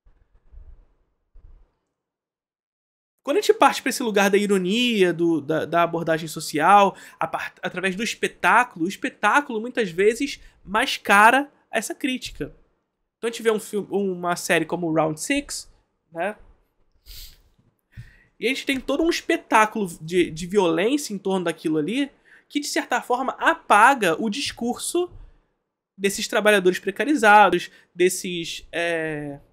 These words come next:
dessas vítimas do capitalismo que estão ali inseridas. Porque o que mais importa não são as vítimas do capitalismo,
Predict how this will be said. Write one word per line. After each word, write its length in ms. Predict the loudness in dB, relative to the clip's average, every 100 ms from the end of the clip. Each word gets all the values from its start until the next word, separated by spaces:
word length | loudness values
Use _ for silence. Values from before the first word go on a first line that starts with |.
| _ _ _ -20 _ _ _ _
dessas 320 | -8 -2 -2
vítimas 560 | -2 -2 0 0 -4 -4
do 80 | -2
capitalismo 760 | -2 0 2 2 -4 -6 -12 _ -18
que 80 |
estão 160 | -12 -10
ali 120 | -10
inseridas. 680 | -10 -12 -12 -14 -16 -20 _ _ _ _ _ _ _ _ _ _ _
Porque 200 | -14 -10
o 60 | -4
que 140 | 0
mais 320 | 2 4 2
importa 520 | 0 0 4 4 4 -4
não 100 | -2
são 180 | 0
as 140 | 0 0
vítimas 380 | 0 2 2 0
do 80 |
capitalismo, 600 | -4 -4 0 0 -2 -6